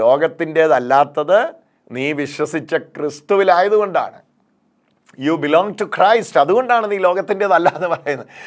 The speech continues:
നീ ക്രിസ്തുവിലായതുകൊണ്ടാണ്. അതാണ് അവിടെ വായിക്കുന്നത്. നാം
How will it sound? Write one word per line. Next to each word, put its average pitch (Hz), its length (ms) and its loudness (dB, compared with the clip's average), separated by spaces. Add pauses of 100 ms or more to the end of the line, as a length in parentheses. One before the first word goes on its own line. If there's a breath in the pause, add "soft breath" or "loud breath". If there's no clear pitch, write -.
(240 loud breath)
നീ 196 60 0 (140)
ക്രിസ്തുവിലായതുകൊണ്ടാണ്. 233 1120 0 (140)
അതാണ് 196 280 2
അവിടെ 196 200 4
വായിക്കുന്നത്. 151 540 -2 (300 soft breath)
നാം 170 220 2